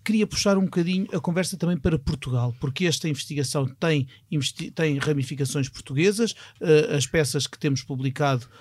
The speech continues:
no Expresso e na sic dão conta de, de figuras, eh, como o chairman da nos, que estão diretamente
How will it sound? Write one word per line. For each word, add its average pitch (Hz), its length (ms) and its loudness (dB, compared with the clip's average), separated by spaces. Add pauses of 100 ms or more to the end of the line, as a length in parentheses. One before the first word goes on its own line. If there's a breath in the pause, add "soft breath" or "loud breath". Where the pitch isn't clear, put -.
(140 loud breath)
no - 80 -2
Expresso 143 360 0
e - 20 0
na 139 80 0
sic 135 280 -4
dão 143 200 4
conta 139 480 2 (260 loud breath)
de, 135 680 2
de 127 580 2
figuras, 139 760 0 (280 loud breath)
eh, 123 720 2 (240)
como 131 160 -2
o 113 40 -4
chairman 135 360 4
da 131 100 4
nos, 135 420 2
que - 80 -8
estão 135 400 0
diretamente 139 840 0